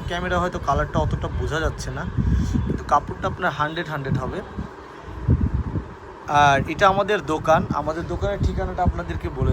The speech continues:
দিচ্ছি। রংধনু ফেব্রিক্স, এটা আমাদের বিকাশ এবং ইমো এবং WhatsApp নাম্বার, দ্বিতীয় তলা, পাংশা, দত্ত মার্কেট, পাংশা, রাজবাড়ি। এবং এটা আমাদের পেজ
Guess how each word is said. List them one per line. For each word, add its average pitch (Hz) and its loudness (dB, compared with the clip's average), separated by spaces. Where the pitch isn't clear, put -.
দিচ্ছি। - 2
রংধনু 190 6
ফেব্রিক্স, 208 0
এটা 185 4
আমাদের 180 4
বিকাশ 196 4
এবং 170 -2
ইমো 160 0
এবং 156 -4
WhatsApp 151 4
নাম্বার, 175 2
দ্বিতীয় 185 -2
তলা, 190 4
পাংশা, 156 2
দত্ত 156 0
মার্কেট, 175 0
পাংশা, 151 0
রাজবাড়ি। 120 -2
এবং 156 -4
এটা 147 0
আমাদের 143 -2
পেজ 196 6